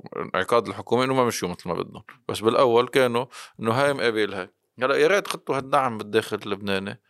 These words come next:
هون في خلاف، الاختلاف اللي وقع نحن والتيار الوطني الحر على إدارة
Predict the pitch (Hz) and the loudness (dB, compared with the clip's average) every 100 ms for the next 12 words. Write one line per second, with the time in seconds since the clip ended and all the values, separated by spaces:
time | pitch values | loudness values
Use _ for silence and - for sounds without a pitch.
0 | _ _ 120 127 110 104 - 104 107 - | _ _ 2 2 0 -6 -2 2 2 0
1 | - - _ - 113 92 - 98 - 98 | -12 -20 _ -4 -2 -4 -4 -6 -6 -2
2 | 107 98 104 95 101 98 92 - 95 95 | -2 2 2 4 2 0 -6 0 4 4
3 | 95 92 95 92 90 - - - - _ | 4 0 0 -4 -4 -8 -8 -18 -20 _
4 | 131 151 - 131 156 147 | 2 4 4 6 6 4